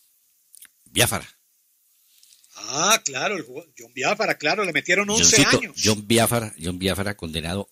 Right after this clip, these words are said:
Speaker 1: a once años en los Estados Unidos. Tenaza, tenaz, tenaz, tenaz, tenaz. Y lamenta uno que la gente del deporte, que muchachos tan, tan queridos, tan chéveres, hombre,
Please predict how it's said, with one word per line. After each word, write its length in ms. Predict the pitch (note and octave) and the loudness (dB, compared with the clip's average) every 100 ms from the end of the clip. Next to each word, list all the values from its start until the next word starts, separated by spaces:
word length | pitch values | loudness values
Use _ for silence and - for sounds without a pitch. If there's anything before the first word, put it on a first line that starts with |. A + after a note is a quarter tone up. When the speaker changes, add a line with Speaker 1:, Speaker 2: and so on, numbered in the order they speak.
| - | -6
Speaker 1:
a 120 | D2+ | -6
once 380 | G2 F#2+ - F#2 | -6 -4 -2 -2
años 260 | F2+ E2 | -4 -8
en 80 | D#2 | -12
los 100 | C#2+ | -8
Estados 380 | C#2 - D#2+ D#2+ | -6 -4 -4 -4
Unidos. 600 | E2+ E2+ D#2 - - - _ _ _ _ _ _ _ _ _ _ | -4 -6 -6 -8 -12 -18 _ _ _ _ _ _ _ _ _ _
Tenaza, 440 | - D3 E3 D3+ D3 | -4 -2 0 -2 -4
tenaz, 520 | - A#2+ B2+ C#3 - | -2 0 2 0 -2
tenaz, 380 | - G#2 A2 - | -4 -2 -2 -4
tenaz, 680 | - D#2+ - - - - - _ _ _ | -8 -10 -8 -8 -8 -12 -20 _ _ _
tenaz. 480 | - F2 F2+ - - _ _ _ _ _ _ | -10 -6 -6 -8 -10 _ _ _ _ _ _
Y 100 | G2 | -4
lamenta 460 | G2+ A2+ B2 B2 | -2 0 0 0
uno 480 | A#2 A#2 A#2 A2+ G#2 | -2 -2 -2 -2 -4
que 120 | G2 | -8
la 120 | F2+ F2 | -6 -4
gente 240 | G#2+ G2 | -2 -2
del 140 | G#2 F2+ | -4 -4
deporte, 580 | F#2+ G#2+ A2 G2+ - | -6 -4 -4 -4 -10
que 180 | G2 F#2+ | -12 -10
muchachos 540 | F#2 F#2+ G2+ G2 G#2+ - | -8 -6 -6 -6 -8 -6
tan, 300 | F2+ D#2+ A1 _ _ _ _ - | -6 -6 -12 _ _ _ _ -8
tan 160 | E2+ | -8
queridos, 640 | - F#2+ F#2 A#2 A#2 F#2+ - | -2 0 2 2 2 0 -4
tan 200 | E2 D2+ | -6 -8
chéveres, 640 | - C3+ A#2+ G#2 F#2+ F2+ | 0 2 2 0 -8 -10
hombre, 300 | F2+ F2+ F2+ | -10 -10 -12